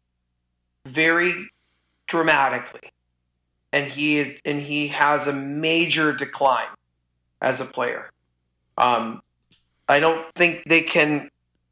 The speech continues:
afford to keep Marleau in the fold, and, um, unless he's willing to take a significant pay cut. But,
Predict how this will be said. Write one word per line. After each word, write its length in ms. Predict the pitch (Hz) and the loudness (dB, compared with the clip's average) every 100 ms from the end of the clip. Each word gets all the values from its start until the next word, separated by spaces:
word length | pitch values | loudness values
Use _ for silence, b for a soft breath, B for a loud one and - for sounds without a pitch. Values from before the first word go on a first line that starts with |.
| _ | _
afford 680 | 151 - - 156 160 151 147 | -2 0 2 4 4 2 -6
to 100 | - | -8
keep 440 | 147 - 165 165 151 | -8 0 0 0 2
Marleau 760 | 147 147 151 160 160 165 165 _ _ _ _ _ _ _ _ _ - | 4 4 4 4 4 0 -6 _ _ _ _ _ _ _ _ _ -4
in 220 | 156 156 | -2 -2
the 80 | 143 | -2
fold, 560 | 156 147 170 269 254 - _ _ _ _ _ _ _ _ _ | 0 2 2 -2 -6 -16 _ _ _ _ _ _ _ _ _
and, 400 | 156 160 156 151 - _ _ _ _ _ _ - | -2 0 -2 -6 -16 _ _ _ _ _ _ 0
um, 260 | 151 147 | 2 4
unless 380 | 147 151 156 156 | 2 2 0 -2
he's 260 | 170 160 139 | -6 -8 -6
willing 240 | 160 156 | -4 -4
to 60 | 143 | -6
take 260 | - 151 | -4 -4
a 60 | 151 | -4
significant 1080 | - 151 143 151 180 196 185 180 151 135 - | -6 -10 -8 -4 0 2 2 2 0 0 -2
pay 200 | 131 127 | -2 -2
cut. 260 | 113 - _ _ _ _ _ _ _ | -6 -8 _ _ _ _ _ _ _
But, 420 | 135 131 123 - | 2 4 2 -2